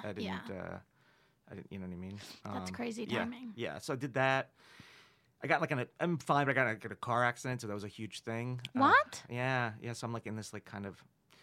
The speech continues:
Speaker 2: thing with it. Not my fault, so, but I'm in a thing with it, yeah. I'm
Speaker 1: What do you
Speaker 2: in,
Speaker 1: mean,
Speaker 2: I'm in
Speaker 1: like a
Speaker 2: physical, like, a physical therapy type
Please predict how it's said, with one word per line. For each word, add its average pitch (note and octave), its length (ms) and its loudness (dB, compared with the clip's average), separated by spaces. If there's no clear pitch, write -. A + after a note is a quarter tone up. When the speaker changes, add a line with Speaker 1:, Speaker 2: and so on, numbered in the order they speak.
Speaker 2:
thing C3+ 500 2
with C3+ 240 0
it. C3+ 320 -4
Not C#3 200 6
my C3 120 8
fault, G#2+ 360 -2
so, A2+ 160 -2
but G#2+ 160 -2
I'm G#2+ 100 -4
in G#2+ 80 -6
a G#2 60 -8
thing G#2+ 360 -6
with G#2 200 -8
it, G2+ 180 -8
yeah. G#2+ 240 -8
I'm A2 60 -12
Speaker 1:
What C4 120 4
do A#3+ 60 4
you A#3 60 4
Speaker 2:
in, - 20 4
Speaker 1:
mean, G#3 100 2
Speaker 2:
I'm C3 60 2
in B2+ 60 0
Speaker 1:
like A2+ 40 -4
a - 40 -6
Speaker 2:
physical, A2+ 260 -4
like, A2 180 -4
a G#2 60 -4
physical A2 280 -10
therapy A2+ 360 -4
type A2 220 -12